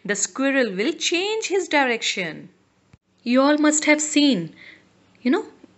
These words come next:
the squirrel. When a person runs after it, it goes in the opposite direction. Basically, you know what? Squirrel is a very, you know, little and fun-loving creature.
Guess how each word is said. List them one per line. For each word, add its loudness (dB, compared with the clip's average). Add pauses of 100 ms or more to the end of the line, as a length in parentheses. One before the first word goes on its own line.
(140)
the -6
squirrel. 4 (320)
When 4
a 0
person 2
runs 0
after 0
it, 0
it -2
goes 2
in -2
the 0 (120)
opposite 0
direction. -2 (560)
Basically, -2
you 2
know 2
what? 0
Squirrel 2
is -4
a 0 (340)
very, -2
you 2
know, -4 (160)
little -2
and -2
fun-loving 0
creature. -6